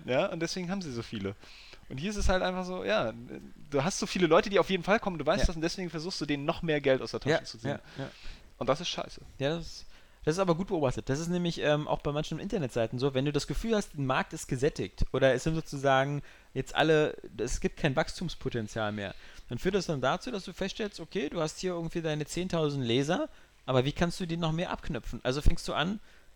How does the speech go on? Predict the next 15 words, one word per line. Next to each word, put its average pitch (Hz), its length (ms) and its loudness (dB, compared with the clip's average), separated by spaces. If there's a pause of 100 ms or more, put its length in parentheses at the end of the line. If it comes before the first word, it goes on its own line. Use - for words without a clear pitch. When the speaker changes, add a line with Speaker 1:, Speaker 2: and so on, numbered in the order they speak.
Speaker 2:
und 117 80 -2
das 123 100 2
machen 139 220 4
ja 135 100 6
viele 139 240 2
andere 139 320 2
Seiten, 139 400 -2 (240)
lass 175 160 0
doch 196 120 4
alle 170 220 0
Artikel 180 360 -2
auf 175 180 -2
zehn 147 320 2
Seiten 170 360 0
plattwalzen. 113 640 -4